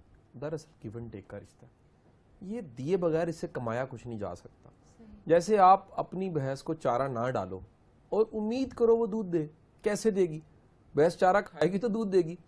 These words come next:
Speaker 2: बिल्कुल।
Speaker 1: याद रखो, वो तमाम चीजें जिनका तकाजा आप करते हो, वो देना शुरू कर दो। आसान नुस्खा है।
Speaker 2: सही।
Speaker 1: लोग वो, वो इन्वेस्ट ही नहीं कर रहे होते। मोहब्बत चाहते हैं, मोहब्बत दे नहीं रहे होते।
Speaker 2: दे नहीं रहे।
Speaker 1: क्योंकि ये एक अजीब बात है। मोहब्बत, मोहब्बत को पैदा करती है।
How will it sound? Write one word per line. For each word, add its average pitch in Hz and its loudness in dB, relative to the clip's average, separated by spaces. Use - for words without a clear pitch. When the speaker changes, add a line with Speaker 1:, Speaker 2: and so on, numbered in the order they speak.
Speaker 2:
बिल्कुल। 220 -18
Speaker 1:
याद 233 4
रखो, 269 -4
वो 269 -4
तमाम 226 0
चीजें 220 -4
जिनका 190 -4
तकाजा 185 0
आप 165 0
करते 160 0
हो, 160 0
वो 135 -6
देना 151 2
शुरू 143 -6
कर 110 -6
दो। 92 -20
आसान 175 -4
नुस्खा 143 -8
है। 107 -16
Speaker 2:
सही। 208 -20
Speaker 1:
लोग 247 -4
वो, 330 -6
वो 277 -8
इन्वेस्ट 226 -4
ही 302 -4
नहीं 330 -2
कर 254 0
रहे 208 2
होते। 113 -4
मोहब्बत 185 8
चाहते 240 6
हैं, 151 -2
मोहब्बत 156 2
दे 135 0
नहीं 135 -2
रहे 147 0
होते। 135 -2
Speaker 2:
दे 123 -8
नहीं - -18
रहे। - -20
Speaker 1:
क्योंकि 226 -4
ये 285 2
एक 269 0
अजीब 202 2
बात 123 4
है। 113 -6
मोहब्बत, 190 2
मोहब्बत 170 -2
को 226 0
पैदा 135 -4
करती 107 -10
है। - -20